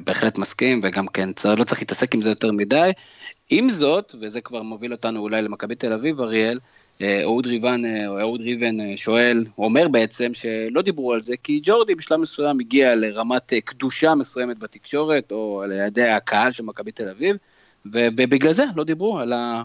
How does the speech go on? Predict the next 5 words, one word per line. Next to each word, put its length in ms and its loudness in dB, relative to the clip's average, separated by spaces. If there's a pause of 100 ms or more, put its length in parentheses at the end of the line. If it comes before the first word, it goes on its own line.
(140)
אולי, 500 4 (920)
אה, 360 2 (120)
אתה 100 -18
יודע, 160 -6 (140)
טעות 380 0